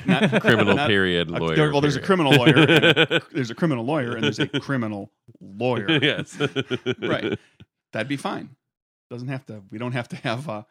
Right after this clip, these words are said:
Speaker 1: you know, the, the last scene of <laughs> Better Call Saul be the, the scene before the first scene,
Speaker 2: Right.
Speaker 1: where we meet Saul Goodman on Breaking Bad. We don't. Yeah, that's.
Speaker 2: You don't think they're gonna do that though?
Speaker 1: No, I,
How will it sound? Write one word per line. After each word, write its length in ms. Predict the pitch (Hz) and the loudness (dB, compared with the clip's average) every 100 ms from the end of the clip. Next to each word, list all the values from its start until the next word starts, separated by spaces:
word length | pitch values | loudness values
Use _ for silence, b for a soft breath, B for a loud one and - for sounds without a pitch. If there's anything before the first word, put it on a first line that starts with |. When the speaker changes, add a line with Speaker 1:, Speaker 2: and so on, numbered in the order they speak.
| b b b b b b b b _ _ - | b b b b b b b b _ _ -16
Speaker 1:
you 80 | 117 | -14
know, 120 | 110 | -12
the, 140 | 110 | -14
the 140 | 104 113 | -12 -6
last 340 | 117 117 - | -4 -4 -6
scene 420 | - 143 127 117 | -4 -2 -2 -2
of 420 | 127 110 107 110 - _ _ _ _ _ _ _ - | -6 -6 -8 -12 -20 _ _ _ _ _ _ _ -8
<laughs> 160 | - | -4
Better 200 | - 175 | -2 -2
Call 220 | 139 139 127 | 0 0 -2
Saul 440 | - 143 117 107 | -2 -2 -2 -6
be 160 | 123 113 | -8 -8
the, 260 | 110 104 104 | -8 -12 -14
the 80 | 110 | -14
scene 280 | - 143 113 | -8 -8 -8
before 460 | 113 151 143 120 | -6 0 0 0
the 80 | 117 | -4
first 320 | - 147 139 | -4 -2 -2
scene, 420 | - 107 104 107 - | -4 -6 -6 -10 -4
Speaker 2:
Right. 280 | 98 85 80 _ | 0 0 0 _
Speaker 1:
where 380 | 123 110 107 107 - _ _ _ _ _ _ _ _ _ _ | -10 -8 -8 -10 -16 _ _ _ _ _ _ _ _ _ _
we 140 | 117 113 | -12 -8
meet 200 | 117 135 _ _ | -8 -8 _ _
Saul 240 | - 120 117 | -12 -10 -8
Goodman 240 | 120 117 | -6 -6
on 100 | 113 | -8
Breaking 240 | 113 123 - | -10 -12 -12
Bad. 120 | 131 | -14
We 60 | 104 | -14
don't. 240 | 117 113 - _ - | -14 -14 -18 _ -20
Yeah, 80 | 76 _ | -20 _
that's. 180 | 131 - _ _ _ _ _ - | -20 -20 _ _ _ _ _ -6
Speaker 2:
You 100 | 87 | -4
don't 120 | 78 | -4
think 120 | 87 | -6
they're 100 | 82 | -6
gonna 180 | 82 82 | -4 -4
do 200 | 80 87 | -4 -2
that 160 | 95 101 | -2 -2
though? 220 | 113 139 _ _ _ | -4 -4 _ _ _
Speaker 1:
No, 280 | - 254 113 _ - | -8 -6 -6 _ -14
I, 100 | 123 | -14